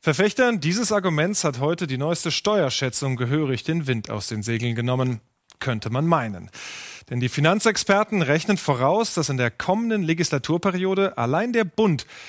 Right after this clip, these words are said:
etwa fünfzehn Milliarden Euro mehr als noch im Mai geschätzt erwarten kann.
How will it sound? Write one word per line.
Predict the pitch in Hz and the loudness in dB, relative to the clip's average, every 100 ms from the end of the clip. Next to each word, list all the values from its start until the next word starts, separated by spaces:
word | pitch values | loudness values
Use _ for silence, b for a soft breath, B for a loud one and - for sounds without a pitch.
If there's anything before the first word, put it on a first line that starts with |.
| B B | B B
etwa | 139 135 127 | -4 -2 -2
fünfzehn | - 240 254 - - 202 | -2 -4 -4 -2 0 2
Milliarden | 180 151 147 156 170 | 0 2 2 2 0
Euro | - 143 139 127 | -2 -2 0 0
mehr | 127 139 190 214 - | 2 2 2 2 -2
als | - | -6
noch | 160 147 | -6 -4
im | 151 | -2
Mai | 127 117 | -2 -4
geschätzt | 120 - 131 - - | -6 -4 -4 -4 -8
erwarten | 107 92 - - | -8 -8 -12 -18
kann. | 76 | -18